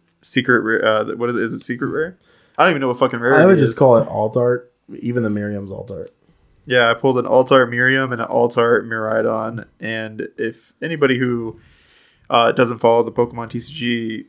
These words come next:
Speaker 1: uh, know, doesn't know, um, these cards are, like, the highest priced cards in the set, and,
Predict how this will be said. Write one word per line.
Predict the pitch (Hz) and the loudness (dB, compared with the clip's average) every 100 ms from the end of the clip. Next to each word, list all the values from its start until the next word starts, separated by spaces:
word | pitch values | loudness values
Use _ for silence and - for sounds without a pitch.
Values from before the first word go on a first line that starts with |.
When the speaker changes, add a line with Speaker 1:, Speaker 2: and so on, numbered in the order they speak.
| 110 | -8
Speaker 1:
uh, | 104 90 82 - _ 113 | -6 -4 -4 -6 _ -12
know, | 117 113 113 113 | -8 -6 -6 -8
doesn't | 123 120 117 113 | -2 -2 -2 -8
know, | 113 110 110 _ _ _ _ _ _ | -8 -8 -12 _ _ _ _ _ _
um, | 123 113 110 110 117 | -4 -4 -4 -10 -8
these | 123 120 | -6 -4
cards | 127 120 117 117 - - | 0 2 0 -2 -6 -4
are, | 120 117 | 0 0
like, | 110 110 | 0 -2
the | 110 | -2
highest | 110 113 113 - - - _ | -2 0 0 -4 -8 -18 _
priced | 113 110 | 0 0
cards | - 113 113 | 0 -2 -2
in | 107 | -6
the | |
set, | 107 123 110 110 _ - | -4 0 0 -2 _ -10
and, | 120 107 110 110 | -6 -6 -8 -20